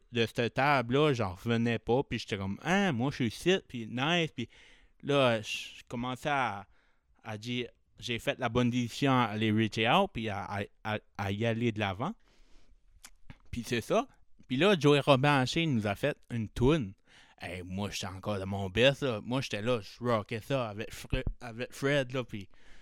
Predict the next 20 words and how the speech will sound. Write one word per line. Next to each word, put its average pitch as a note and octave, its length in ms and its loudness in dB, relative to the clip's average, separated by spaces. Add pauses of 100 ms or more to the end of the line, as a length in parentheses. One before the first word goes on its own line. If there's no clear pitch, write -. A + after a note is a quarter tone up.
(220)
j'étais A#2 260 -8
là, B2 120 -4
on, G2+ 280 -10
on A2 120 -4
boisait A#2+ 360 6
ben A#2+ 220 4
tête A#2+ 280 2
ensemble, A2+ 520 0
puis G2+ 100 -14
c'était A2 200 -2
nice, C3+ 500 0
puis G#2+ 180 -6
il G#2 100 -4
avait G2+ 240 -4
fait, - 300 -4
euh, G#2+ 120 0
il G2+ 140 -4
avait G2 180 -4
interprété B2+ 1040 -2
Imbécile. B2 760 2